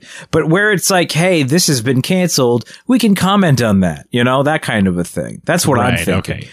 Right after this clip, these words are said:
Speaker 2: okay.
Speaker 1: But, you know, they say charity begins at home. So let's talk about how coronavirus begins at home as well.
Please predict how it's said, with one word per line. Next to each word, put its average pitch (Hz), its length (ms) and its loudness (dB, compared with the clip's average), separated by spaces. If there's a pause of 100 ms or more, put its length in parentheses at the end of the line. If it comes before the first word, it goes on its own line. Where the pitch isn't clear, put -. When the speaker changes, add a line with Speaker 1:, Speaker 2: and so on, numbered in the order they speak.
(100)
Speaker 2:
okay. 101 500 -4 (240)
Speaker 1:
But, 196 200 0 (720)
you 185 140 0
know, 196 120 2
they 180 120 2
say 190 160 2
charity 196 540 2
begins 147 400 2
at 135 80 2
home. 143 380 0 (160)
So 175 180 0
let's 165 240 0
talk 160 260 -2
about 135 380 0
how 139 200 -2
coronavirus 110 840 0
begins 104 340 0
at 98 80 0
home 98 260 0
as 92 200 -4
well. 107 400 0